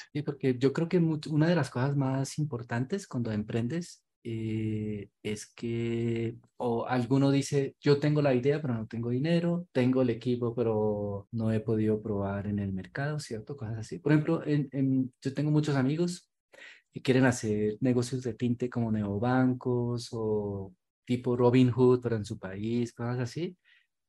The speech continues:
Pero, pues, hay, justo lo que tú dices, ¿no? ¿Cómo te vas a diferenciar con los que ya existen? O, bueno, ¿qué tienes tú que no tienen los demás? O, pero, no, la verdad, no sé, porque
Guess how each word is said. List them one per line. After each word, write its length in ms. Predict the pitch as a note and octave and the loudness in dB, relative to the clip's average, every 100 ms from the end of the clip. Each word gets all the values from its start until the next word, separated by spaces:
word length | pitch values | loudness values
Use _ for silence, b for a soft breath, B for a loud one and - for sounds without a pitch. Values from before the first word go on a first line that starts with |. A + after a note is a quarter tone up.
| _ | _
Pero, 480 | A#2 A2 A2 G#2+ G#2 _ _ | -6 -2 -2 -2 -4 _ _
pues, 360 | G#2 G2+ - _ _ _ _ _ | -10 -10 -12 _ _ _ _ _
hay, 220 | - - - | -10 -8 -6
justo 240 | C#3 A#2+ | -6 -2
lo 100 | C#3+ | -4
que 120 | - A#2+ | -4 -2
tú 80 | |
dices, 260 | B2 A#2 F#2+ | 0 0 -4
¿no? 140 | D3 | -8
¿Cómo 240 | D3+ B2+ B2+ | -2 -2 0
te 100 | B2 | -2
vas 220 | A2 G#2 | -2 -4
a 40 | |
diferenciar 680 | A#2+ A2 G#2+ G#2 G#2+ G#2+ G#2 | -6 -6 -8 -8 -6 -6 -6
con 120 | A2+ | -6
los 140 | G#2+ - | -6 -8
que 100 | F#2+ | -8
ya 100 | F2 | -8
existen? 1040 | F2 - A#2+ A#2+ A#2+ - A2+ A2+ A2 A2 | -8 -8 -4 -4 -6 -10 -8 -6 -6 -6
O, 420 | G#2 G2 F#2+ F#2+ - - | -6 -8 -10 -12 -18 -14
bueno, 200 | G#2 F2+ | -12 -8
¿qué 100 | B2+ | -4
tienes 400 | B2 C3 B2+ B2+ | 0 2 2 2
tú 160 | - B2 | -2 -6
que 80 | A#2+ | -4
no 100 | A2 | -8
tienen 240 | A#2 G#2+ | -6 -6
los 100 | G#2 | -6
demás? 540 | G2 F#2+ A2 A#2+ A#2 A#2 | -6 -6 -4 -2 -4 -8
O, 200 | F2+ F2+ _ _ _ _ _ _ _ - | -12 -14 _ _ _ _ _ _ _ -2
pero, 160 | C#3 D3+ _ _ | -2 -4 _ _
no, 240 | A2+ A#2+ - | -10 -10 -8
la 100 | B2+ | -4
verdad, 240 | A#2+ C#3+ | -2 -2
no 140 | F#3+ A2+ | -4 -4
sé, 240 | - A2 | -6 -8
porque 520 | G#2+ - A2+ G#2+ G#2+ | -8 -12 -8 -6 -6